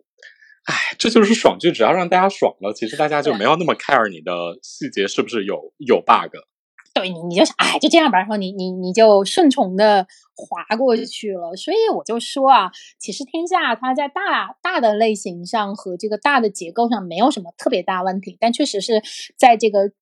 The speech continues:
Speaker 1: 装逼的关键爽点上给的不够，然后演员本人，嗯，我觉得可能表现力也没有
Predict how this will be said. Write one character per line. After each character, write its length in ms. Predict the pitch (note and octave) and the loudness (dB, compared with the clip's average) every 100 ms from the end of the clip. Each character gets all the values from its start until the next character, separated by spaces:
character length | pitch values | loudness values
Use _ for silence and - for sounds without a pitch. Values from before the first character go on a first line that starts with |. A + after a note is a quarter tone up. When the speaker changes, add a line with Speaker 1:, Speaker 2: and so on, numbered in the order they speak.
| _ _ - | _ _ -2
Speaker 1:
装 240 | D#4+ D#4 | 2 4
逼 160 | D#4 D#4 | 4 4
的 180 | C4+ G#3 | 4 2
关 320 | - D4 D4 | 2 2 2
键 240 | D4+ A3 | 0 -2
爽 340 | G3+ - F3 G#3 | -4 -8 -8 -4
点 200 | D4 - | -4 -6
上 200 | F#3 F3+ | -14 -10
给 200 | G3 D3+ | -8 -6
的 280 | D#3 D#3 D#3 _ _ - - _ - | -6 -8 -8 _ _ -20 -20 _ -14
不 80 | - | -4
够， 320 | - F#3 D#3+ | 4 4 4
然 100 | F3+ | 4
后 120 | G#3+ | 4
演 180 | G3+ E3+ | 4 2
员 180 | D#3+ F#3+ | -4 2
本 180 | F#3+ | 2
人， 120 | F3 D#3+ D#3 F3+ G#3 A3+ B3 C4 D4+ - | 0 -8 -8 -4 -2 0 2 0 -2 -2
嗯， 500 | A3+ G3+ F3+ E3+ D#3 - | 2 2 0 -4 -8 -4
我 100 | F#3+ | -4
觉 140 | F3 | 0
得 140 | F#3 G3+ | 2 2
可 120 | G3+ | -2
能 160 | F3 | -6
表 180 | G3 G#3+ | 0 0
现 220 | - G#3 G3+ | 0 -2 0
力 100 | G3+ | -2
也 140 | E3 | -4
没 80 | E3+ | -6
有 120 | F#3+ | -4